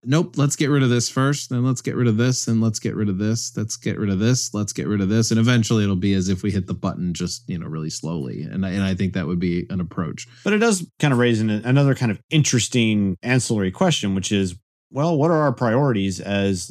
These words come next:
Speaker 2: libertarians, as Christian libertarians
Speaker 1: Yeah.
Speaker 2: for that matter?
Speaker 1: Yeah, that's what
Speaker 2: As
Speaker 1: this reveals.
Speaker 2: Yeah, as to, like, what could be our priorities of even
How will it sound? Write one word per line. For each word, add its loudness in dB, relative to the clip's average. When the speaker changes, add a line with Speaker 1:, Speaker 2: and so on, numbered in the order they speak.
Speaker 2:
libertarians, 2
as 2
Christian 2
libertarians 0
Speaker 1:
Yeah. 2
Speaker 2:
for 2
that 0
matter? 0
Speaker 1:
Yeah, 0
that's 0
what 0
Speaker 2:
As 4
Speaker 1:
this -2
reveals. -2
Speaker 2:
Yeah, 2
as 0
to, 4
like, 0
what -2
could -2
be 2
our 2
priorities 0
of 0
even 0